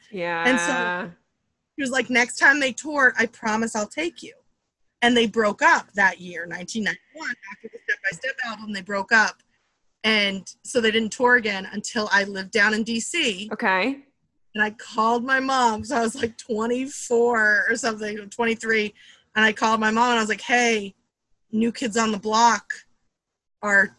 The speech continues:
Speaker 2: having a concert. When I was six, you promised you'd take me to the next concert. You have to take me to this concert." And she was like, "Can't you just go with a friend?" And I was like,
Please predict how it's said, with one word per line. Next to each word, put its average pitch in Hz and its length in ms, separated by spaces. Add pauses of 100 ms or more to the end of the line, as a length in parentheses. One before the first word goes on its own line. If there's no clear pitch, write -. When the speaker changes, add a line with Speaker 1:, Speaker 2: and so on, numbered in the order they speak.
(120)
Speaker 2:
having 202 280
a 180 60
concert. 220 640 (880)
When 202 160
I 214 120
was 196 140
six, - 320
you 202 80
promised 208 460
you'd 185 100
take 202 260
me 220 60
to 190 80
the 180 100
next 180 260
concert. 208 580 (640)
You 214 140
have 214 120
to 180 100
take 214 280
me 196 100
to 185 80
this 175 160
concert." 196 560 (500)
And 202 80
she 262 100
was 233 120
like, 226 320 (580)
"Can't 262 160
you 269 100
just 233 220
go 226 240
with 247 220
a 214 60
friend?" 226 320
And 233 60
I 220 40
was 202 100
like, 190 140